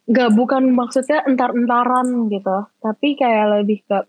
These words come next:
apa namanya, getting the fullest experience, uh, of the present and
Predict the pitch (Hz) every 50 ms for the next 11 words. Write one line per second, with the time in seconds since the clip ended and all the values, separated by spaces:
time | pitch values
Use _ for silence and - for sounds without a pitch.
0 | _ _ _ _ _ _ _ _ _ _ _ _ _ _ _ _ 226 240 277 277
1 | 285 269 233 196 185 202 202 - _ _ _ - - - - _ 226 254 254 254
2 | 254 - 294 285 277 285 277 262 240 240 226 - _ - 247 247 247 254 247 247
3 | 247 - - - 233 214 - - - - _ 233 233 240 220 214 202 202 208 240
4 | 262 269 - - - - - - - - 214 202 202 196 196 196 196 - 202 -
5 | 208 214 214 - - 220 214 214 202 208 196 190 185 196 196 196 _ _ - -
6 | - - - - - _ _ - 220 202 202 208 208 208 208 208 202